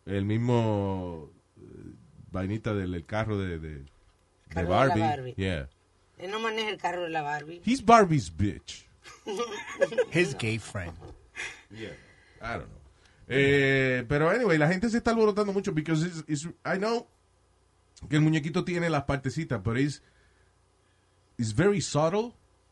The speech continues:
Speaker 3: Right.
Speaker 2: Mm.
Speaker 1: No es escandaloso, no es, este, anatomically correct.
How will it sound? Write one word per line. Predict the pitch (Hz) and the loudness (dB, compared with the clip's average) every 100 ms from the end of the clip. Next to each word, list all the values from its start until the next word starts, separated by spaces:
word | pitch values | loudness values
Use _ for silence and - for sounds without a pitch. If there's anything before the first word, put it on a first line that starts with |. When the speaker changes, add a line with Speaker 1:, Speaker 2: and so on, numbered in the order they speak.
| _ _ - | _ _ -14
Speaker 3:
Right. | 98 | -12
Speaker 2:
Mm. | 147 131 123 | -10 -10 -10
Speaker 1:
No | 113 123 147 | -4 2 2
es | 165 | 2
escandaloso, | - 147 139 123 139 151 | 0 -2 0 2 2 2
no | 135 135 | 6 6
es, | 156 170 165 - 131 | 4 2 0 -4 -2
este, | 131 131 131 | -2 0 0
anatomically | 120 117 110 151 156 143 123 113 | 0 -2 2 2 2 0 -2 -2
correct. | 98 107 175 - - | -2 -2 -2 -6 -14